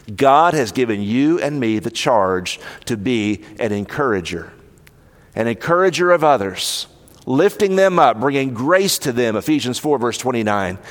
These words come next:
In Philemon, verse twenty-one, Paul writes to his friend and his brother in Christ,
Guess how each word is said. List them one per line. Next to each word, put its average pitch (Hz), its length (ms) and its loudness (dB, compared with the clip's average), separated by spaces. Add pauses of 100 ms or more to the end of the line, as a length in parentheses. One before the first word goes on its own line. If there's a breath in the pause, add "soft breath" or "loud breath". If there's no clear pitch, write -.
(220 loud breath)
In 151 100 -2
Philemon, 170 440 4
verse 165 200 2
twenty-one, 160 580 2 (300 loud breath)
Paul 190 260 4
writes 165 340 2
to 160 120 0
his 147 400 2 (260 loud breath)
friend 127 840 -2
and 127 140 -4
his 123 140 -2
brother 143 380 0
in 131 100 -2
Christ, 127 720 -2